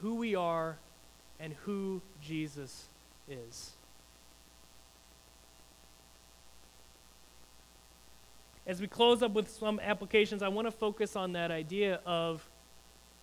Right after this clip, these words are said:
what are the truths that will set us free from this passage. Truth number one, genuine faith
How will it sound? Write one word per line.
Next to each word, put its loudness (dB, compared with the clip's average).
what 6
are 8
the 2
truths -2
that 0
will 0
set 2
us -2
free 2
from -6
this -6
passage. -8
Truth 4
number 8
one, 8
genuine 6
faith 2